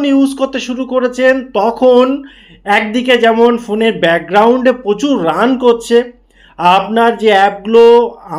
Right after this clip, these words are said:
ইনস্টল হচ্ছে, নতুনভাবে আপডেট হচ্ছে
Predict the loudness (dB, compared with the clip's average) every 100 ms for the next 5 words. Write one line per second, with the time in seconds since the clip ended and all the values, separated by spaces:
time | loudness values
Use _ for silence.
0 | -10 -8 -4 -6 -4 -2 0 0 -2 -4
1 | -4 -4 -6 -18 _ _ _ -6 -4 0
2 | 0 0 0 0 0 -2 0 0 0 -4
3 | -4 -2